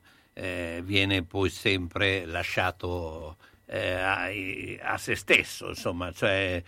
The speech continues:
eh, il professionismo bene o male ha sempre qualcuno che, eh, può intervenire economicamente, il dilettantismo no, insomma, se non c'è,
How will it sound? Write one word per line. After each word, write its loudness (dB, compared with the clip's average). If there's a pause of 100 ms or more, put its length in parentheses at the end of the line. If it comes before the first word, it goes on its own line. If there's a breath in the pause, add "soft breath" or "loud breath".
(260 loud breath)
eh, 2
il -8
professionismo 0
bene 2
o 4
male 6
ha 4
sempre 2
qualcuno 4
che, 0
eh, -2 (300 loud breath)
può 6
intervenire 4
economicamente, 0
il -8
dilettantismo -2
no, -2 (100)
insomma, -8
se -12
non -4
c'è, 0